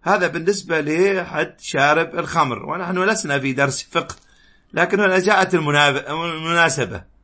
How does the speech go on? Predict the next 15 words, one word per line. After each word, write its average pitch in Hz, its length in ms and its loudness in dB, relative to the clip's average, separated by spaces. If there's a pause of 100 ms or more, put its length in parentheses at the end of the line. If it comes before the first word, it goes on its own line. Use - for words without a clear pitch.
(520)
والشيء 147 600 2
بالشيء 190 680 2
يذكر. 135 420 -2 (960)
فهنا 196 580 4 (1080)
قبل 185 340 0
أن 202 400 0 (160)
تنزل 143 520 0
فيهم 214 320 2
الحدود، 151 640 -2 (680)
فذكرنا 202 720 -2 (520)
حد 147 220 -6
شارب 143 340 0
الخمر 139 460 -4
عند 127 180 -2
السلف. 123 540 -2